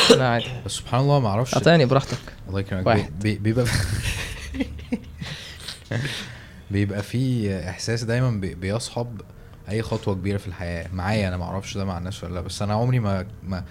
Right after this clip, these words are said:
Speaker 2: ما قلته بصوت عالي عشان أراجع مع الناس ده بيحصل ولا لا.
Speaker 1: مم.
Speaker 2: اللي هو مثلًا أنت هتنقل بيت جديد، آه، هتجيب كمبيوتر جديد بتحوش له بقالك كتير قوي،
Speaker 1: مم.
Speaker 2: جبت عربية جديد، ح-، هتتجوز، ما أعرفش ليه ب-، بيبقى دايمًا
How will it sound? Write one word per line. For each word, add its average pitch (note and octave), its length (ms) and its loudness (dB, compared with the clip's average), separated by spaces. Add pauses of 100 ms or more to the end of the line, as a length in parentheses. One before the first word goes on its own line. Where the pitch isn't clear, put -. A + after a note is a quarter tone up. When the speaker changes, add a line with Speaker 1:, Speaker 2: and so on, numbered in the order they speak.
(260)
Speaker 2:
ما G2+ 100 2
قلته B2 220 4
بصوت B2+ 220 0
عالي A#2+ 180 6
عشان G#2+ 260 2
أراجع A#2 300 6
مع F#2+ 160 2
الناس G#2 360 0
ده G#2 100 2
بيحصل G2+ 320 0
ولا F2 160 -2
لا. F2+ 120 -4 (160)
Speaker 1:
مم. C3 60 4 (160)
Speaker 2:
اللي G#2 120 0
هو A#2 40 4
مثلًا B2 220 4
أنت G#2+ 380 2 (320)
هتنقل A2+ 380 2
بيت G#2 180 0
جديد، G2 300 0 (580)
آه، G2+ 400 2
هتجيب A2+ 580 2
كمبيوتر A2+ 580 4
جديد G#2+ 300 0
بتحوش A2+ 440 2
له G#2+ 60 2
بقالك A2+ 200 2
كتير A2 280 -2
قوي، G#2 300 2
Speaker 1:
مم. A#2 240 4 (240)
Speaker 2:
جبت A2+ 280 0
عربية G#2 320 6
جديد، G2+ 280 -2
ح-، - 180 -12 (220)
هتتجوز، A2+ 800 4 (240)
ما G2 60 -2
أعرفش B2 200 0
ليه D3+ 120 4
ب-، D3 80 4
بيبقى G#2+ 340 2
دايمًا C3+ 360 2